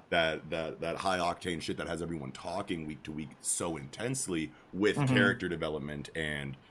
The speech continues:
Speaker 1: you know, world building, and, like, this is pretty much just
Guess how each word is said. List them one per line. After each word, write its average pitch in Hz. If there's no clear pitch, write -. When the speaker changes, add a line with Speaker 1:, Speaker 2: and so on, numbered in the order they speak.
Speaker 1:
you 87
know, 76
world 92
building, 71
and, 76
like, 69
this 107
is 90
pretty 107
much 87
just 82